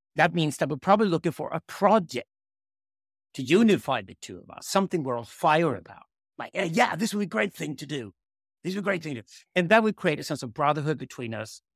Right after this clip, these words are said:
And that would create our subjectivity. So we're not like subjects sitting there emptily observing an object outside of ourselves, but rather the project is first in Hegel,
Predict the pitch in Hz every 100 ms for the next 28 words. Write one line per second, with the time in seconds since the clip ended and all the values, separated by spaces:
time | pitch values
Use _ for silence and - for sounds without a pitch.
0 | _ 151 127 - 214 185 196 185 131 123
1 | 113 - 107 - - 85 _ _ _ _
2 | _ - - 170 196 202 147 - - 170
3 | 151 - - - 165 143 127 117 113 _
4 | _ 156 143 147 123 117 - 147 123 117
5 | 127 123 113 110 - - - _ - 131
6 | 120 135 123 113 107 - 117 - 131 151
7 | 139 135 127 _ _ _ _ _ _ 143
8 | - 214 247 220 175 135 - - - 170
9 | 143 - 104 110 107 - - 135